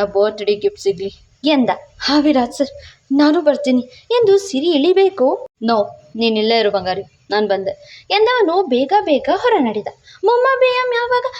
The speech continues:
ನಂಗ್ ಗೊತ್ತಿಲ್ಲದೆ ಎಷ್ಟು ಕ್ಲೋಸ್ ಆದ್ರು, ಬಿ ಎಂ ನ ಸರಿಯಾಗಿ ವಿಚಾರಿಸ್ಬೇಕು, ಈಗ್ಲೇ ಹೋಗಿ ಕೇಳ್ತೀನಿ" ಎಂದು ತನ್ನ ಅಪ್ಪನ್ ಮೇಲೆ ಆವಾಜ್ ಹಾಕಲು ರೆಡಿಯಾಗಿ ತೋಳು ಮಡ್ಚ್ಕೊಂಡು ದೊಡ್ಡ ಮನುಷ್ಯನ ಹಾಗೆ ಓಡೋಡಿ ಬರುವಾಗ ಮಾಧುರಿ ಕಾರ್ ಸ್ಪೀಡ್ ಹೆಚ್ಚಾಯ್ತು. ಎಡಕ್ಕೆ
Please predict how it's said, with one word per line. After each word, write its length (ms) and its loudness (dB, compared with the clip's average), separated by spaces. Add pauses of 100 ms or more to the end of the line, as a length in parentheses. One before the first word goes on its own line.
(120)
ನಂಗ್ 120 0
ಗೊತ್ತಿಲ್ಲದೆ 480 -4
ಎಷ್ಟು 260 -8
ಕ್ಲೋಸ್ 320 0 (100)
ಆದ್ರು, 320 -2 (320)
ಬಿ 60 2
ಎಂ 140 0
ನ 200 -6
ಸರಿಯಾಗಿ 540 -2
ವಿಚಾರಿಸ್ಬೇಕು, 800 -2 (200)
ಈಗ್ಲೇ 380 0
ಹೋಗಿ 260 -4
ಕೇಳ್ತೀನಿ" 440 -2 (320)
ಎಂದು 320 -2
ತನ್ನ 200 0 (120)
ಅಪ್ಪನ್ 400 -2
ಮೇಲೆ 220 2
ಆವಾಜ್ 520 -2
ಹಾಕಲು 380 0
ರೆಡಿಯಾಗಿ 560 0
ತೋಳು 420 2
ಮಡ್ಚ್ಕೊಂಡು 600 -6
ದೊಡ್ಡ 420 0
ಮನುಷ್ಯನ 560 -4
ಹಾಗೆ 180 -2
ಓಡೋಡಿ 500 0
ಬರುವಾಗ 460 0 (480)
ಮಾಧುರಿ 500 0
ಕಾರ್ 360 -4
ಸ್ಪೀಡ್ 380 -6
ಹೆಚ್ಚಾಯ್ತು. 840 -4
ಎಡಕ್ಕೆ 540 -4